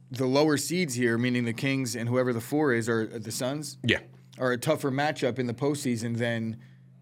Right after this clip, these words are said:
Speaker 1: than Memphis or the Nuggets at this point.
Speaker 2: Right. Um, the biggest game of the night, I think, is O K C traveling to play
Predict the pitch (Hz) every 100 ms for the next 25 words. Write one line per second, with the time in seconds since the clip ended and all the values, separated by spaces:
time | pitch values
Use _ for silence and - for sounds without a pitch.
0 | - - 127 123 120 131 117 117 - 135
1 | 120 113 117 135 107 101 92 95 - 78
2 | - - 98 90 - - - - - 107
3 | 113 110 104 107 101 151 151 135 123 113
4 | 113 110 95 113 - 92 87 - - 95
5 | 110 104 101 92 107 95 95 - 107 95
6 | 95 87 104 92 87